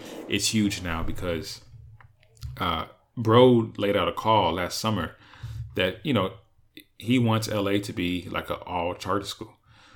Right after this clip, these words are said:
which is very, very important because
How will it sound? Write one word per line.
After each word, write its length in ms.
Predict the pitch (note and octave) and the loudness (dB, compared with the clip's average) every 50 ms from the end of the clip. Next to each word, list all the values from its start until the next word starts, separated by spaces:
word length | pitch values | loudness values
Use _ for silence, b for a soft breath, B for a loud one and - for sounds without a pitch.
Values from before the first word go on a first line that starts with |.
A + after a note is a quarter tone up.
| B B B | B B B
which 200 | - F#2 - - | -6 -4 -2 -2
is 260 | F2+ E2 - - - - - _ _ _ _ - | -4 -4 -4 -6 -8 -12 -18 _ _ _ _ -12
very, 340 | G#2+ G#2 G#2+ A2+ B2 B2+ | -4 0 4 6 6 6
very 240 | B2 A2 A#2 A2 G2 | 6 6 4 2 0
important 380 | F#2+ F2+ - G2 F#2+ F2 E2+ E2+ | 0 -4 -4 -2 -2 -2 -2 -6
because 560 | F2 - - G2 F#2+ F2+ F2 E2 - - - | -8 -8 -6 -4 -4 -4 -4 -6 -10 -14 -16